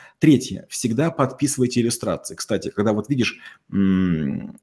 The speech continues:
уважающих себя лекторов, докладчиков, как правило, заграничных, каждая из фотографий, каждый из объектов графических подписан. С чего разрешение, откуда он взят, какого года издания, кто автор.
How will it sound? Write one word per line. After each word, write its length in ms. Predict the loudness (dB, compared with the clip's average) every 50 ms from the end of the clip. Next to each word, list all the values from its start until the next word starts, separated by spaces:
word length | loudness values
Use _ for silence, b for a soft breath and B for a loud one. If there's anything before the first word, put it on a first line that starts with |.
| -2
уважающих 760 | 2 4 4 4 4 4 6 6 4 4 2 -2 -4 -6 -6 -8
себя 480 | -2 0 0 2 2 2 2 0 2 2
лекторов, 480 | 2 2 2 0 -2 -2 -2 0 0
докладчиков, 580 | -2 -4 -2 -2 -4 -4 -4 -8 -10 -10 -14 -16
как 100 | -14 -4
правило, 260 | -2 0 2 2 2
заграничных, 600 | 2 2 2 4 4 4 2 2 -2 -4 -6 B B B B B B
каждая 640 | _ 0 2 2 2 2 0 2 2 2 0 -2 -6 -12 _ _ _
из 260 | -2 0 0 0 -4 -6
фотографий, 760 | -6 -2 -2 -2 0 2 2 2 2 0 -4 -8 -10 -10 -12 _ _ _ -4
каждый 380 | -2 0 0 0 -2 -2 -2
из 180 | -2 0 0 0
объектов 340 | 0 0 0 -2 -2 -2 -2
графических 440 | -2 -2 -2 -2 -2 -2 -4 -4 -6
подписан. 480 | -6 -6 -4 -4 -4 -2 0 -2 -4 B B B B B B _ _ _ _ _ _ _
С 100 | -6 -2
чего 540 | 0 2 6 6 6 4 4 4 6 6 6
разрешение, 640 | 6 6 4 2 2 2 2 2 2 4 2 2
откуда 560 | 0 -4 -4 -6 -6 -6 -2 0 2 2 4
он 140 | 4 2 0
взят, 240 | 2 2 2 2 2
какого 320 | -2 -2 -2 2 2 4
года 200 | 4 4 4 4 4
издания, 340 | 4 4 4 4 4 4 2
кто 220 | 0 -2 -2 0
автор. 320 | 0 -2 -4 -6 -14 -18